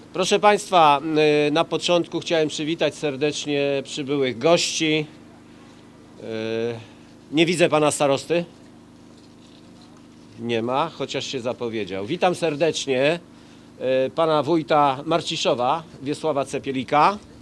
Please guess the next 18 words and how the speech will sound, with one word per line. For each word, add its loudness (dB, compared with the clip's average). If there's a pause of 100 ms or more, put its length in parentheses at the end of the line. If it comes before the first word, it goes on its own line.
(1600)
E, 0
serdecznie 2
witam 0
zastępcę 0
burmistrza 0
Lubawki, 0
pana 0
Sławomira 2
Antoniewskiego. 0 (1600)
E, -2
zastępcę -2
wójta 2
Czarnego 2
Boru, 4
panią 2
Dorotę 2
Skipską. -2
E, -4